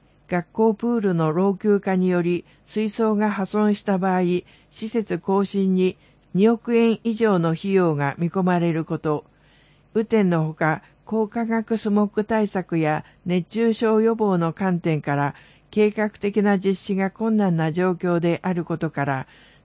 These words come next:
全抵抗型の外部施設の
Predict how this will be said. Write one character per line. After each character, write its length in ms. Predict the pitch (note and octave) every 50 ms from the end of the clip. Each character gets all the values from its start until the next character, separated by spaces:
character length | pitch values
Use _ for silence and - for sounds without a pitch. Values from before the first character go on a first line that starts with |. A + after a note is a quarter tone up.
| _ -
全 220 | G#3+ A#3 G#3+ F#3+
抵 240 | - - F#3+ G3+ G3
抗 260 | - - G#3 G#3 G3+
型 300 | G3 G3 G3 - G3+ F#3+
の 240 | F#3 F#3 F#3+ F3+ - - -
外 240 | F#3+ - G#3+ G#3+ A3
部 180 | G3+ G#3+ G#3+ G#3+
施 80 | G#3 -
設 300 | - A3+ G#3+ G#3 - E3+
の 260 | D#3+ D#3 D3+ D3 -